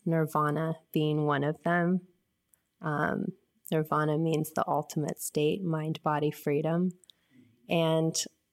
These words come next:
uh, we've been doing this for thousands of years. It's a natural state that the body can access, the mind can access.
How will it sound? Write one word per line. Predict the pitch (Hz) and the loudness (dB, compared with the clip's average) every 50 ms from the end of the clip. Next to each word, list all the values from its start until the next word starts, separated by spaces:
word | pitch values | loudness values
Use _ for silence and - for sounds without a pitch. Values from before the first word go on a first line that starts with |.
| _ _ _ _ _ - | _ _ _ _ _ -4
uh, | - - - 90 - - - _ _ _ _ _ _ _ _ - | 0 2 2 2 0 -2 -6 _ _ _ _ _ _ _ _ 2
we've | 180 180 170 | 2 4 4
been | 170 170 | 4 4
doing | 170 170 165 165 | 4 4 4 4
this | 160 160 - - | 2 0 0 -2
for | 156 151 | -4 -2
thousands | - 165 156 156 156 147 156 151 151 - | -2 -2 0 0 0 0 0 0 0 -2
of | 147 151 | -2 0
years. | 156 151 147 151 82 - - - | 0 0 2 2 0 -2 0 0
It's | 165 156 - - - - - - - _ _ _ _ _ _ _ _ _ _ _ - | 0 0 0 -2 -2 -2 -2 -2 -4 _ _ _ _ _ _ _ _ _ _ _ 0
a | 170 160 | 0 2
natural | 160 160 165 160 147 151 156 - - - - 156 143 147 | 2 2 2 0 0 -2 -2 -2 -2 0 0 0 -2 -2
state | - - - - 160 151 147 - - | -4 -4 -2 0 2 2 2 0 -4
that | - 156 | -6 -4
the | - 147 | -4 -4
body | 143 - 160 156 - - 156 156 147 143 151 - _ _ _ _ - | -2 0 0 0 0 0 2 2 2 0 -2 -4 _ _ _ _ -12
can | - - 160 143 | -4 -2 -2 2
access, | - 202 240 285 269 - - - - 151 147 156 160 - - | 4 4 4 4 2 -2 -4 0 0 2 2 2 0 -2 -4
the | - 147 | -2 -2
mind | 151 151 151 160 175 180 180 - | 0 0 2 2 2 2 0 0
can | - 165 151 | -2 -2 -2
access. | 156 165 151 - - - 156 143 156 - - - - | -2 -4 -6 -6 -6 -4 -2 -2 -2 -2 -4 -4 -6